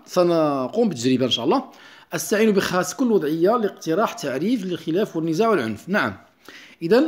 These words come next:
التسمية الاختلاف كان تباين في وجهة النظر كما جاء في، آه، قول حكيم.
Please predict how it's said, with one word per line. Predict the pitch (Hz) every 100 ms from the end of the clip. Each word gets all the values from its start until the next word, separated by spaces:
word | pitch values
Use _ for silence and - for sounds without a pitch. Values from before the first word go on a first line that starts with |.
| - - - - -
التسمية | 165 - 233 220 190 180
الاختلاف | - - 175 175 277 302
كان | - 220 277
تباين | - 185 185 180 247 311
في | 202
وجهة | 214 214 214
النظر | 220 151 127
كما | 160 165
جاء | 180 165
في، | 180 180 151 139 135
آه، | 135 131 127 127 123 123 -
قول | 170 160
حكيم. | - 151 143 107